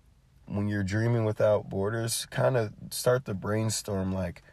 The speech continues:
who are the people that I would want to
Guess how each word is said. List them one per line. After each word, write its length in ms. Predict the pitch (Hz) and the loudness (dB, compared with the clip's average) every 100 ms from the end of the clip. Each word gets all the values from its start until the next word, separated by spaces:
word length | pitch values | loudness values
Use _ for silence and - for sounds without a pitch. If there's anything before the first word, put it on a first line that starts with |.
| - - - - | -20 -20 -20 -2
who 180 | 147 156 | 4 6
are 120 | 135 | 6
the 140 | 117 | 4
people 640 | 98 123 123 104 98 98 95 | -2 -2 -2 0 2 2 0
that 180 | 92 | 0
I 80 | 95 | 2
would 240 | 104 98 - | 2 0 0
want 300 | 101 87 - | 0 -2 -4
to 460 | - 98 92 90 | -4 -2 -2 -4